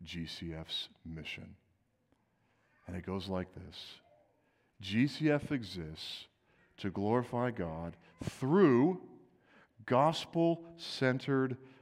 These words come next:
worship, gospel-centered evangelism, gospel-centered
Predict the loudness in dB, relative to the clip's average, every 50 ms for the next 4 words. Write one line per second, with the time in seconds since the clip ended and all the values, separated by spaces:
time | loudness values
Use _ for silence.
0 | _ _ -8 -4 0 0 0 0 -2 -4 -6 -8 -10 -14 -20 -20 _ _ _ _
1 | _ _ _ _ _ _ _ -20 -20 -20 -20 _ _ -18 -4 2 4 6 6 6
2 | 4 0 -4 0 0 2 2 0 -2 -6 -4 0 2 2 2 2 0 0 0 0
3 | 0 -2 -4 -8 -12 -18 -20 _ _ _ _ _ _ -6 -4 -2 0 2 2 2
4 | 0 -2 -4 -6 -6 -8 -10 -14 -16 -16 -18 -20 _ _ _ _ _ _ _ _
5 | _ _ _ _ _ -20 _ _ _ -20 -4 0 2 4 4 4 4 2 -2 0
6 | 2 4 4 2 0 -4 -2 0 2 2 4 2 2 0 -2 -4